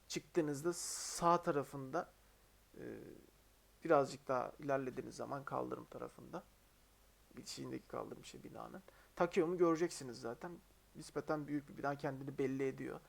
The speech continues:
İşte o özel bir tane cam mekan restoranın biraz daha ötesinde. Bir iki yüz üç yüz metre olması lazım. Oradan gidip kitabı kendiniz temin edebilirsiniz. Çok daha güzel olur. Çünkü bu gerçekten benim hoşuma gitmeyen bir şey. Hem etik olarak hem hukuki olarak yanlış.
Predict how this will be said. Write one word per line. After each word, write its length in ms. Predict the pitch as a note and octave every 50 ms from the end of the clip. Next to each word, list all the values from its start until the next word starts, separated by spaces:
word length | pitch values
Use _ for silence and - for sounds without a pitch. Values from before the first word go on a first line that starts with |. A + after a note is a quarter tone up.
| - - - - - -
İşte 200 | - - - C3+
o 160 | C3 C3 - - - -
özel 340 | - C#3+ C3 C#3 C#3 C3 C3
bir 40 | C#3
tane 240 | - C3 C3 C3+
cam 160 | - D3 C3 C3+
mekan 300 | C3+ - - C#3 B2 C3
restoranın 580 | C3+ B2 - - C#3+ C3+ B2+ C3 C#3 C3+ -
biraz 300 | C#3+ C3+ B2 A#2 - -
daha 180 | B2 A2+ G2+ -
ötesinde. 560 | - - - - - - - - - D3 E3 - - - - - - - -
Bir 300 | C3+ C3 B2 A2+ - -
iki 340 | - - - - - - C#3
yüz 80 | C3
üç 160 | B2 - - -
yüz 80 | B2+
metre 280 | B2 A#2 - - - A#2
olması 300 | A2 A#2 A#2 - - -
lazım. 240 | - - - - - - - - - - - - - - -
Oradan 460 | F#3 G#3 G#3+ G#3 F#3+ F3+ E3+ E3 E3+
gidip 340 | E3+ F#3+ E3 E3+ E3+ - -
kitabı 360 | - - G3+ F3 F3 F3 -
kendiniz 480 | - - F3+ D#3+ D#3+ D#3+ D#3 D3+ - -
temin 260 | - E3 D#3 D3 D3+
edebilirsiniz. 720 | D3 C#3+ D3+ C#3+ C#3 C#3+ C#3 - - C#3 C3+ C#3 C#3+ -
Çok 340 | - - F3 D#3 - - -
daha 220 | D3+ C3+ - C#3 C3
güzel 300 | A#2+ B2+ B2+ C3 A#2+ B2+
olur. 340 | B2 A#2+ - - - - - - - - - - - - - -
Çünkü 460 | - E3+ D#3+ D3+ - E3+ E3 D#3 D#3+ - - - - - - -
bu 220 | - D3+ D3+ D3+ D#3
gerçekten 720 | D#3+ E3 E3 E3 E3 - E3 - - D#3+ C#3+ C#3+ C#3+ - C#3+
benim 180 | D3 C#3+ C#3+ C#3+
hoşuma 260 | C#3+ C#3 C#3+ D3 C#3+
gitmeyen 400 | C#3 C3+ - C3+ B2 B2 B2 B2+
bir 60 | -
şey. 180 | - C#3+ D3 D3+
Hem 140 | C#3+ C3+
etik 240 | B2+ B2 - - -
olarak 320 | C3+ A#2+ A#2+ B2 B2 - -
hem 140 | C3 B2+
hukuki 300 | B2 B2 - - - -
olarak 340 | C3 B2 A#2+ - - - -
yanlış. 520 | B2+ B2+ B2 B2 A#2+ C3 - - - -